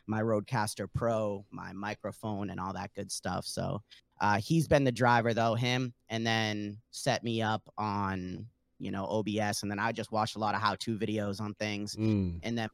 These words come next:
Speaker 1: my boy, uh, Sin City Savage actually has walked me through a lot of stuff on the back end here on O B S. So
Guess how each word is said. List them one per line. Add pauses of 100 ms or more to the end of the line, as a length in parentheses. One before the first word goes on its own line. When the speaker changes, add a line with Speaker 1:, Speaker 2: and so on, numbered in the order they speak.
(120)
Speaker 1:
my (120)
boy,
uh,
Sin
City
Savage (320)
actually
has
walked
me
through
a
lot
of
stuff
on
the
back
end
here
on
O
B
S.
So